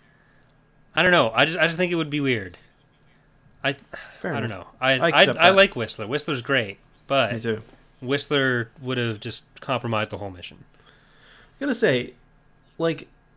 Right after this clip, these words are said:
Speaker 2: Corrin talks about how, like, he uses Whistler as, like, a sounding board and, like, how Whistler gives good advice. Then later on, he just fucking destroys a droid. Just cuts him. He's, like, cut, like, just cuts him in half. No second thought.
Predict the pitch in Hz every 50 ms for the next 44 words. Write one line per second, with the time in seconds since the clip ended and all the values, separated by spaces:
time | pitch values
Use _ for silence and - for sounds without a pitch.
0 | _ _ _ _ _ _ _ _ _ _ _ _ _ - - - 202 254 330 269
1 | - 180 185 196 185 - 196 165 170 165 165 156 143 143 - - 135 131 127 123
2 | 127 127 127 117 113 107 117 117 113 - 139 131 131 127 131 120 117 110 - -
3 | 113 104 107 110 117 123 123 120 123 131 139 143 143 135 117 - - 123 117 123
4 | 117 - - 131 123 127 127 117 113 123 120 120 107 104 107 104 117 135 139 -
5 | - - - - - - - _ - 247 262 240 190 185 196 185 160 139 135 139
6 | 147 160 156 139 139 135 - 160 147 147 147 135 120 113 117 - _ _ _ _
7 | _ _ _ _ _ _ _ _ 131 135 139 131 - - - - 127 117 123 127
8 | 131 135 123 135 123 110 110 117 113 113 113 120 143 143 147 143 - 143 139 -
9 | - - - 156 156 - - 165 160 156 147 143 143 - - - _ _ _ _
10 | _ - 151 143 151 131 - - - - - 160 147 147 - 143 139 139 - -
11 | _ - - _ - 143 147 156 151 - - - _ - - 151 156 - 185 170
12 | 147 117 - - 107 104 110 147 180 - - - - _ 139 127 139 151 143 -
13 | - 165 156 - 160 143 - 127 113 120 147 170 -